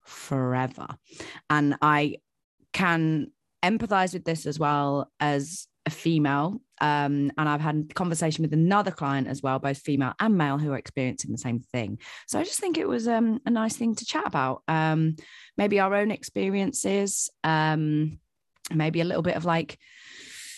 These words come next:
metabolic adaptation, or definitely how things change as we age and how our calorie requirements do decline, especially if you've been through a few diet cycles. Um, and that you said, Andy, that this is the main one that jumped out with you. So, um,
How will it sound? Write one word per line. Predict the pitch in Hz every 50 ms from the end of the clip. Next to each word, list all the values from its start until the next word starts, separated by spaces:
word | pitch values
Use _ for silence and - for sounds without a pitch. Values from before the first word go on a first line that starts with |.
| - - _ _ _ _ -
metabolic | 170 160 - 165 185 180 180 175
adaptation, | 185 180 180 180 - - - 185 180 180 165 - - 180 175 175
or | 175 170
definitely | 160 175 175 165 - 190 - 175
how | 170 165 175 170 170
things | 165 - 180 170 170 170 160 151
change | - - - 185 175 165 165 165 160 156 156 151 156 - - - _ _ _
as | - 160 160 156 151 151
we | 165 156 147 151 147 -
age | 156 156 147 143 139 135 -
and | 143 139
how | 143 151 143
our | 143 143
calorie | 143 - 151 143 143 139 139
requirements | 131 143 139 - 147 135 131 135 131 - - -
do | - - 147 143 139 135 131 131 123 120 120 117 -
decline, | - 139 - - - 156 143 143 - 120 127 -
especially | - - - - 170 165 - - 151 147
if | 135 -
you've | - 139
been | - 131 127
through | 123 - -
a | 127
few | - - 131 131 127 127 110
diet | - - 139 143 143 - -
cycles. | - - 107 113 120 - - 113 113 113 - - -
Um, | - 143 139 139 135 131 131 127 127 113 - _
and | - 160 165
that | 175 180 -
you | 175 190
said, | 160 - 220 202 196 - -
Andy, | - 175 175 170 165
that | 160 160 117
this | 131 165 160
is | - -
the | 170
main | 170 165 165 160
one | 151 147 151
that | 131 -
jumped | - 147 143 139 143
out | 147 131 98
with | 131 139
you. | 139 151 139 110 107 85 85
So, | - - - 139 131 127 131 135 135 - - - - - - _ _ -
um, | 143 143 139 139 139 139 135 135 135 127 -